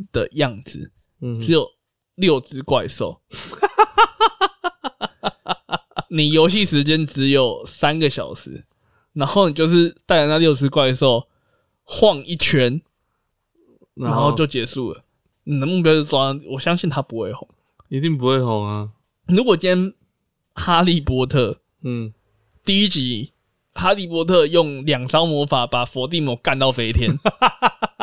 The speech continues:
Speaker 1: <laughs> 我相信他也不会红。<laughs>
Speaker 2: 你很坏欸。
Speaker 1: 我再举个例子，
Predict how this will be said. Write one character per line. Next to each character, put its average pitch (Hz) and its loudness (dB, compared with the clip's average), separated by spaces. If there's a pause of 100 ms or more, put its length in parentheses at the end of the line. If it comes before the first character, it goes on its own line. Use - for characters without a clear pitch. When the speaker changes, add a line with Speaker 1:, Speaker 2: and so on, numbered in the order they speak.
(640)
Speaker 1:
<laughs> - -12
我 143 -6
相 180 -4
信 170 -4
他 139 0
也 117 -4
不 87 -14
会 78 -10
红。 - -4 (1080)
<laughs> - -10
Speaker 2:
你 220 0
很 165 -2
坏 113 -2
欸。 - -2
Speaker 1:
我 170 4
再 285 4
举 160 -2
个 147 2
例 180 2
子， 120 -6